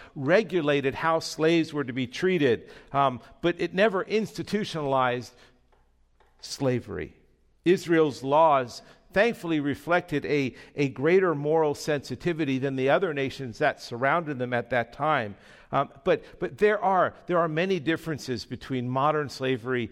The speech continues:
and ancient slavery that Peter is addressing. Servants, or as this verse, as this word servants actually means domestics, household domestics, um, these, these household domestics were,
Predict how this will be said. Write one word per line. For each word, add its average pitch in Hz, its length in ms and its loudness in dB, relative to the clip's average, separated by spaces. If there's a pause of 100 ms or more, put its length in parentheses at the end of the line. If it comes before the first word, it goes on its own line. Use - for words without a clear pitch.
(180)
and 120 180 -6
ancient 143 400 -2
slavery 123 440 -2
that 120 200 -2
Peter 156 440 0 (240)
is 127 300 0
addressing. 131 600 -2
Servants, 185 640 0
or 156 320 2 (180)
as 135 220 0
this 170 260 2
verse, 160 320 -2
as 131 180 -4
this 147 200 -8
word 151 420 0
servants 151 360 -2
actually 147 280 0
means 147 320 -4
domestics, 135 640 -2
household 151 640 0 (320)
domestics, 135 800 -2 (300)
um, 127 360 -2
these, 170 440 -2 (480)
these 170 240 -2
household 165 580 0
domestics 143 640 -2
were, 139 320 2